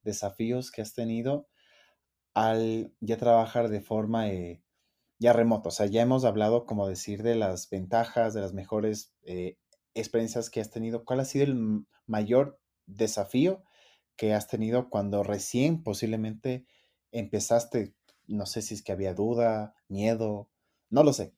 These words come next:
Eso como que s-, como que sí me gustaría que nos puedas, digamos,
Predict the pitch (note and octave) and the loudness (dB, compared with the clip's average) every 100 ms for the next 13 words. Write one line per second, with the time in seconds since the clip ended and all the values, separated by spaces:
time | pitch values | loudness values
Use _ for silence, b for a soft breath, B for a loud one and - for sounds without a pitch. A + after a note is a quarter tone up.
0 | - G#2+ B2 A#2 - G#2 G#2+ A2 - A#2 | -12 -6 -4 -4 -4 -8 -6 -8 -6 -2
1 | G#2+ G#2+ G#2 A#2 A#2 A2+ G#2+ G2+ G#2+ G#2 | -2 -2 -4 -2 -2 -2 0 2 0 -2
2 | F#2+ F2+ - G2+ G2+ - F2+ F#2 G2 | -6 -6 -4 -4 -6 -10 -6 -6 -6